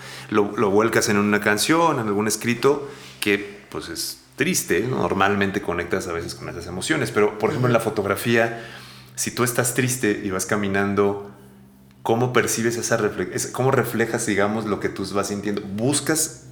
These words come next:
Speaker 1: inconscientemente imágenes que evoquen ese sentimiento que tienes? O, o de pronto se vuelve más bien, "No, estoy triste, no quiero fotografiar más que él". ¿Cómo? Te lo pregunto como a curiosidad creativa,
Speaker 2: Sí.
Speaker 1: ¿no? ¿Cómo?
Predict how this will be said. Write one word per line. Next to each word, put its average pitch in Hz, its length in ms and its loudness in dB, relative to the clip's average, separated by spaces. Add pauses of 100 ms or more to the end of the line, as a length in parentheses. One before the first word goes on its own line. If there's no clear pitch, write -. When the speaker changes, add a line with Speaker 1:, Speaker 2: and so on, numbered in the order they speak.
(120)
Speaker 1:
inconscientemente 123 880 0
imágenes 113 720 0
que 98 180 2
evoquen 110 600 0
ese 101 160 -6
sentimiento 98 500 -2
que 95 100 0
tienes? 131 460 -2
O, 110 60 2 (160)
o 107 80 2
de 95 80 0
pronto 110 280 0
se 117 120 0
vuelve 110 240 6
más 110 120 2
bien, 107 160 2
"No, 120 240 0 (280)
estoy 131 220 2
triste, 143 300 2
no 135 220 4
quiero 127 220 4
fotografiar 107 500 0
más 120 160 0
que 87 220 2
él". 82 120 0 (360)
¿Cómo? 147 560 4
Te 113 80 4
lo 113 80 4
pregunto 123 260 2
como 139 160 2
a - 80 -2
curiosidad 104 420 0
creativa, 120 460 2
Speaker 2:
Sí. - 80 2
Speaker 1:
¿no? 131 220 0
¿Cómo? 135 420 4